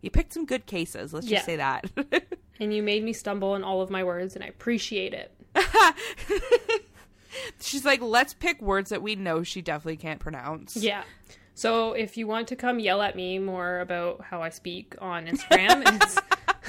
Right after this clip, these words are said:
Speaker 2: we have Instagram. It's a Spooky Hour Podcast. You can find us on Twitter at Spooky Hour, and you can email us, the spooky hour podcast six six six at gmail dot com.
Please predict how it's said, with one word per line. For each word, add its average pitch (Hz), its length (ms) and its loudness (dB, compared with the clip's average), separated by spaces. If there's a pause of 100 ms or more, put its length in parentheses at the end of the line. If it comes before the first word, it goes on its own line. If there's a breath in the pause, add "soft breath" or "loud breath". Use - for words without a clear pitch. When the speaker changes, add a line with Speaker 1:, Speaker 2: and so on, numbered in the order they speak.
(580 loud breath)
Speaker 2:
we 226 220 0
have 202 380 4
Instagram. 185 600 -2
It's 185 440 0
a 175 280 0
Spooky 175 420 -6
Hour 170 120 -4
Podcast. 185 640 -4
You 190 60 -10
can - 100 -20
find 175 160 -8
us 175 140 -12
on 175 160 -12
Twitter 214 320 -2
at 190 120 -2
Spooky 202 480 -8
Hour, 240 600 -4
and 233 420 -2
you 233 100 -4
can 240 180 -6
email 220 380 -4
us, 196 320 -4
the 214 140 -6
spooky 214 360 -4
hour 196 120 0
podcast 180 840 -4
six 196 240 -6
six 196 180 -8
six 185 220 -8
at 180 120 -4
gmail 190 260 -6
dot 180 160 -6
com. - 180 -12